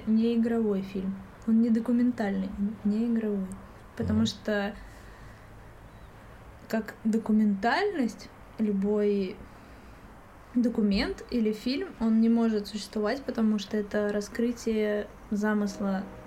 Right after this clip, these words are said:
Speaker 1: режиссёра или того, кто его снимает. Это уже интерпретированная реальность.
Speaker 2: Ну да, это в любом случае взгляд какого-то определённого человека.
Speaker 1: Да, даже если ты мне расскажешь свою историю, свою первую любовь, свой первый поцелуй,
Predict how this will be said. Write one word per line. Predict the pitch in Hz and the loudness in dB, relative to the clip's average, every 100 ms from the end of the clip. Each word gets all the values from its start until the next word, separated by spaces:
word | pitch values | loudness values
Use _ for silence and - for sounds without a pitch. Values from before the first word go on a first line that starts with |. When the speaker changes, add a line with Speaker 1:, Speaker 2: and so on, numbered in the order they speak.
| - | -2
Speaker 1:
режиссёра | 208 220 226 202 190 202 - - | 0 2 0 -4 -4 -6 -10 -6
или | 233 220 | -2 0
того, | 220 220 | 0 -4
кто | 226 233 | -2 0
его | 226 | 0
снимает. | 220 240 220 196 196 190 - - - - - - 214 | 0 2 4 2 0 -4 -12 -20 -20 -20 -20 -10 -6
Это | 202 208 | 0 2
уже | 208 208 220 247 254 | 4 2 2 0 2
интерпретированная | 233 220 220 208 202 226 226 220 220 208 | 2 2 0 -4 0 2 2 2 2 2
реальность. | 214 208 196 196 - | 0 0 0 -4 -4
Speaker 2:
Ну | 113 113 | 0 4
да, | 123 | 4
это | 113 | 4
в | 98 | 4
любом | 120 | 2
случае | 127 107 - 92 | 2 0 0 2
взгляд | 101 110 | 0 0
какого-то | 98 92 90 90 | -2 0 0 -2
определённого | - 90 90 87 | 0 0 2 0
человека. | 220 92 214 214 196 | 2 4 4 2 0
Speaker 1:
Да, | |
даже | 202 208 | 0 0
если | 240 226 | 0 0
ты | 240 | 0
мне | 233 233 | 2 2
расскажешь | 226 - 233 226 214 | -2 0 0 0 -2
свою | - 220 220 208 | -2 0 2 2
историю, | 196 - 233 311 285 254 | 0 0 0 2 0 0
свою | 240 220 | 0 0
первую | 220 214 208 202 | 0 2 2 0
любовь, | 196 240 285 | 0 0 0
свой | 233 220 | 0 0
первый | 220 214 | 2 0
поцелуй, | 202 220 - 214 262 359 | -2 -6 -2 0 2 -2